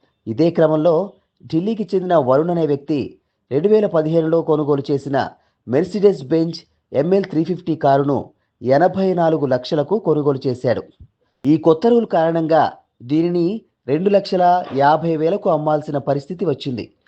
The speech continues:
కారు కండిషన్ బాగానే ఉన్నా వాడుకోలేకపోతున్నానని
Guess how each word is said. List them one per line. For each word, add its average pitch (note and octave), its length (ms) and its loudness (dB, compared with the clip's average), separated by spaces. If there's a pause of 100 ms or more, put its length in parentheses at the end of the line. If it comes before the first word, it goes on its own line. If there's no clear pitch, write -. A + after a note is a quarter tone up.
(340)
కారు G#3 220 4
కండిషన్ G#3 460 -4
బాగానే D#3 440 0
ఉన్నా D3+ 460 -4 (360)
వాడుకోలేకపోతున్నానని D3+ 1400 0